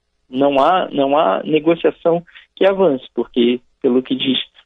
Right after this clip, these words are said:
o governador da Paraíba, os aumentos têm sido negociados, têm sido assinados e rejeitados. Então, qual é o interesse por trás?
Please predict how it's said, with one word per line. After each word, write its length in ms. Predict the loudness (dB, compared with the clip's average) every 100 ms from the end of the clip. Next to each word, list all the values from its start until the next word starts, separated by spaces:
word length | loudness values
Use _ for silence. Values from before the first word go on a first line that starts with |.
| -12
o 60 | -2
governador 580 | 0 2 0 0 0
da 100 | 0
Paraíba, 500 | 0 0 0 0 2
os 220 | 2 0 0
aumentos 400 | 0 -2 -2 0
têm 140 | 0 0
sido 240 | -2 0
negociados, 600 | 0 0 0 2 2 0
têm 120 | -4 -2
sido 160 | 0 -2
assinados 420 | -2 0 0 0
e 100 | 0
rejeitados. 720 | 2 0 0 -4 0 0 0
Então, 140 | -4 0
qual 200 | 2 4
é 80 | 2
o 80 |
interesse 420 | 0 0 0 -2 -6
por 140 | -10
trás? 320 | -4 -4 -4